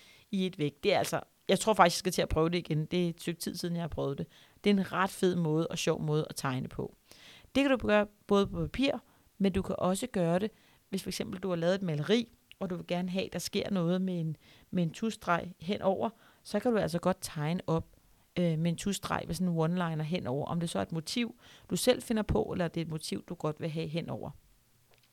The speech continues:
som, som du har set, der skal ligne noget. Det kan være begge ting. Øhm, en anden teg-, en anden ting, som jeg siger, det er, eller den,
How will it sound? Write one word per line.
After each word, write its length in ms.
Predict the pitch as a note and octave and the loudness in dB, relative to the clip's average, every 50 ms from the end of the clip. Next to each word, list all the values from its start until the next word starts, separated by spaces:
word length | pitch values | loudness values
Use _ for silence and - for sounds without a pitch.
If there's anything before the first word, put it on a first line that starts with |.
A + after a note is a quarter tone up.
| _ - - | _ -16 -10
som, 280 | - - E3+ D#3+ D#3 D3 _ - - - - - | -4 -2 -2 -2 -2 -4 _ -14 -20 -20 -18 -10
som 160 | - F3 E3+ | -6 -6 -4
du 80 | - E3+ | -2 0
har 80 | E3 | -2
set, 320 | D#3 - - F#3 D#3+ - - | 0 0 0 -2 -2 -2 -6
der 60 | E3+ | -6
skal 200 | D3+ - - E3 | -6 -4 -4 -4
ligne 280 | D#3 D3+ D3+ D#3+ E3+ D#3+ | -4 -4 -2 -2 -2 -2
noget. 260 | C#3+ C#3 C#3 C#3 - - _ _ _ _ - - | -2 -2 -4 -6 -6 -10 _ _ _ _ -2 -2
Det 100 | - - | 0 2
kan 100 | F#3 F#3 | 2 2
være 140 | F3 D#3 | 2 2
begge 300 | - - D#3+ D#3 D3+ - | 2 0 -2 -4 -4 -6
ting. 180 | - - - - _ _ _ _ _ _ _ _ _ _ _ _ _ - - - - - - - - - - - - _ _ _ _ _ _ - | -10 -12 -12 -14 _ _ _ _ _ _ _ _ _ _ _ _ _ -20 -20 -20 -20 -20 -20 -20 -20 -20 -20 -20 -20 _ _ _ _ _ _ 2
Øhm, 600 | G#3 G#3+ G#3 G3 G3 F#3+ F#3 F#3 F#3 F#3 F#3 - - - | 4 6 6 6 6 4 4 2 0 -2 -4 -4 -2 2
en 180 | A#3 A3+ A3+ A3 | 4 4 6 6
anden 220 | A#3 C4 E4+ E4+ | 6 4 4 2
teg-, 300 | - C4 B3 A#3 G#3+ - - | 2 4 4 4 4 4 0
en 140 | - A3 A3 | 0 2 4
anden 200 | A3+ C4 D#4+ D#4 | 4 4 2 4
ting, 280 | - C#4+ B3+ B3 - | 4 4 4 4 2
som 160 | - A#3 G#3+ | 0 0 2
jeg 80 | G3+ F#3+ | 2 2
siger, 220 | F#3+ - G#3 G3+ | 2 2 2 2
det 360 | G3 - A#3+ A#3+ A#3 A3 G#3 F#3+ | 2 4 4 4 6 6 8 8
er, 280 | F3 E3 D#3 D3+ C#3+ | 6 6 4 4 2
eller 180 | C#3 C#3+ D3+ D3 | 2 0 0 2
den, 260 | F#3+ F#3+ F#3+ F3+ E3+ | 2 2 2 2 -2